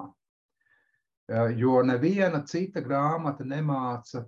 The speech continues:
par mūžīgo dzīvību, tikai raksti māca par mūžīgo dzīvību. Un,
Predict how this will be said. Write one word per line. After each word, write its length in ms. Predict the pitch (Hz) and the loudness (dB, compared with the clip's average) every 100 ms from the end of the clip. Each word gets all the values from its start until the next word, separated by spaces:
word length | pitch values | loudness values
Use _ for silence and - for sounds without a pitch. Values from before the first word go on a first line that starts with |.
| _ | _
par 180 | 123 113 | -6 -4
mūžīgo 680 | 113 139 139 117 107 107 107 | 2 2 2 0 -2 -2 -6
dzīvību, 720 | 101 123 107 95 90 90 - | -4 -2 0 -2 -4 -6 -2
tikai 460 | 156 175 175 143 113 | 0 2 2 0 0
raksti 500 | 113 147 - - 110 | 0 0 -2 -10 -8
māca 460 | 113 127 113 - - | -4 -2 -4 -6 -12
par 120 | 101 | -8
mūžīgo 640 | 107 117 104 98 98 95 | -4 -6 -4 -6 -4 -6
dzīvību. 640 | 92 110 101 87 82 76 - | -2 -2 -2 -4 -10 -14 0
Un, 340 | 185 208 113 | 4 6 4